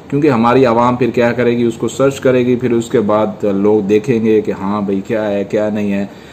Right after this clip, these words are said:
तो क्या होता है कि फिर जैसे मैं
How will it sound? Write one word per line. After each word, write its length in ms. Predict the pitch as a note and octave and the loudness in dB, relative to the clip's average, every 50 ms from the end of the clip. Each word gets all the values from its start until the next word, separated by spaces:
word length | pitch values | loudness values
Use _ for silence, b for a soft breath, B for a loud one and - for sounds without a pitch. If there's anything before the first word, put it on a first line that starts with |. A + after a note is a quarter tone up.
| B B B - | B B B -4
तो 600 | - A2+ A#2 A#2 A#2+ A#2+ A#2+ A#2+ A#2 A2+ G#2 G#2 - | 0 0 2 2 2 0 0 0 0 0 0 0 0
क्या 120 | - C3 | 0 2
होता 240 | C3 B2+ A#2+ A2 C#3 | 2 2 2 2 0
है 60 | B2+ | 0
कि 140 | B2 C#3 C3+ | 0 0 0
फिर 260 | - - C3+ C3 C3 | 0 2 2 2 2
जैसे 300 | A#2+ A#2+ B2+ B2+ C3 D3 | 2 2 0 0 2 0
मैं 240 | C#3 C#3+ C#3+ C#3 C#3+ | 0 0 0 -2 -2